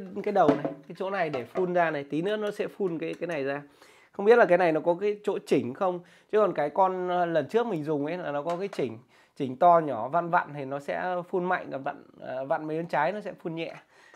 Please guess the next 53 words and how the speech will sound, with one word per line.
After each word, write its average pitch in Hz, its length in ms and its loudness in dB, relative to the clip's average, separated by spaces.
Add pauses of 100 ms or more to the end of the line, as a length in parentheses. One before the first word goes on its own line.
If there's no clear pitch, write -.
Để 127 60 -8
cái 143 100 -2
này 156 120 -2
để, 120 260 -2
để 120 160 -4
đổ 120 180 -4
nước 196 240 -2
vào 147 120 -2
xem. 147 220 -6 (1120)
Không 165 100 2
biết 190 80 6
là 180 140 8
tí 151 180 -4
nó 170 80 -2
có 170 100 -8
phun 165 200 -2
đầy 135 180 2
phòng 131 280 0
mình 123 180 -8
không. 131 260 -16 (460)
Rồi, 165 160 4 (640)
cái 175 80 6
này 185 160 10
nặng 170 200 8
phết 254 280 8
các 254 80 8
bạn 131 160 6
ạ. - 260 -8
Cái 196 80 2
bầu 202 240 12
này 156 160 10
chắc 220 240 4
nó 214 140 6
phải 190 120 4
đựng 165 260 2
được, 156 240 2 (800)
được 147 200 0
nhiều 160 200 8
nước 226 200 6
phết - 200 4
đấy. 294 140 4 (720)
Chỗ 175 120 6
này 190 180 10
chắc 208 200 8
là 233 60 4
mình, 160 380 2
mình 165 140 2
không 196 140 2
đổ 156 140 6
đầy 151 260 8
đâu, 156 260 2
nhưng 165 120 2
mà, 156 200 8